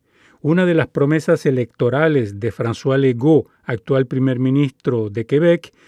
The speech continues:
era reducir a cuarenta mil el número de inmigrantes que la provincia recibirá en dos mil diecinueve.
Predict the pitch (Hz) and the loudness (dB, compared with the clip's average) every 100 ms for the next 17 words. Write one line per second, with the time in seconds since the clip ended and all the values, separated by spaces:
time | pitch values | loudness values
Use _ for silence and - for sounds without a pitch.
0 | _ _ 147 160 175 180 - 151 156 147 | _ _ 0 2 2 0 -4 -2 0 0
1 | 147 185 185 180 - 143 139 135 131 - | -2 -2 0 0 2 2 2 2 0 -2
2 | 127 151 180 160 139 147 170 156 139 147 | 0 0 2 2 2 2 2 2 2 2
3 | 175 165 147 151 147 165 156 - _ _ | 0 2 2 2 2 -2 -4 -8 _ _
4 | - 131 107 107 107 123 165 - - 120 | -2 0 -2 -4 -4 0 0 -2 -2 -2
5 | 107 110 - 165 175 165 165 - - 127 | -2 -4 -4 -2 2 4 2 0 -4 -4
6 | 117 107 - 120 123 120 127 131 147 151 | -2 -4 -4 -2 -2 0 0 0 2 4
7 | 160 117 95 | 4 2 -4